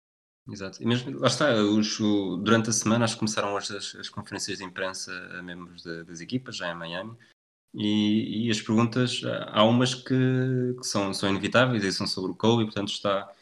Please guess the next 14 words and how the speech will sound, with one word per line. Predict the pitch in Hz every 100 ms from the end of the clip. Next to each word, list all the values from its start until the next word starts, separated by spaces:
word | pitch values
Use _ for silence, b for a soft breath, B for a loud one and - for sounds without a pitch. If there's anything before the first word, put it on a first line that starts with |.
| B B _
estamos | - 110 107 104 107
a | 104
cinco | 101 - 123 113 117
dias | 113 110 107 107
da, | 107 104
da | 104
Super | 104 - 104
Bowl, | 101 107 135
numa | 123 104 104 104
outra | 104 104 101
semana | - 104 98 98 92 95
de | 90 104
outro | - 98 98
ano, | 98 92 90